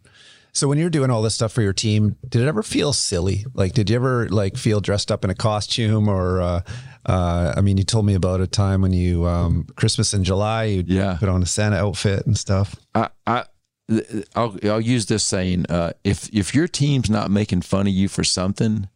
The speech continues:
Speaker 2: you're not doing enough, right? My team made fun of me all the time. They, they, if they're not, if they're not repeating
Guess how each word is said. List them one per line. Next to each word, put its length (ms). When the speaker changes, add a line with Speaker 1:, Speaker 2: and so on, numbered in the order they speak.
Speaker 2:
you're 420
not 320
doing 220
enough, 500
right? 340
My 280
team 360
made 200
fun 240
of 80
me 240
all 480
the 140
time. 600
They, 180
they, 200
if 220
they're 160
not, 320
if 120
they're 160
not 300
repeating 720